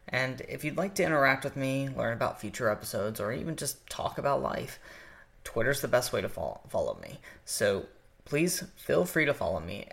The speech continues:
at Cameron Jackson at Ireland a History. That's my Twitter.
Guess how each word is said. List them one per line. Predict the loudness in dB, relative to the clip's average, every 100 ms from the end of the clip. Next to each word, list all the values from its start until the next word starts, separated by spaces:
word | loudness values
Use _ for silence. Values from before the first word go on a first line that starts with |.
| -8
at | -8 -8 -16 -10
Cameron | -4 -2 -2 -2
Jackson | 0 0 -2 -6 -6 -8 -14 -20 -20 -20 _
at | -4 -4 -4 -8 -12 -14 -20 -20 -20 -20 -2
Ireland | 4 6 6 2 -2 -6
a |
History. | -4 -2 -2 -4 -8 -14 -16 -18 -20 -20 -20 -20 -20 -20 -20 -6
That's | 0 0 2
my | -2
Twitter. | 2 2 2